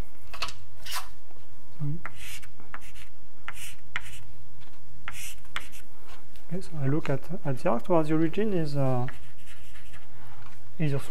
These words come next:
is a special point. And then, uh, The other idea is to say, okay, now I, I, I would like to have some, uh, non-Archimedean, uh, analogy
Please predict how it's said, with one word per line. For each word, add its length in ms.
is 180
a 60
special 380
point. 300
And 160
then, 380
uh, 400
The 140
other 160
idea 500
is 180
to 100
say, 300
okay, 260
now 340
I, 280
I, 120
I 40
would 140
like 200
to 60
have 440
some, 440
uh, 500
non-Archimedean, 920
uh, 640
analogy 800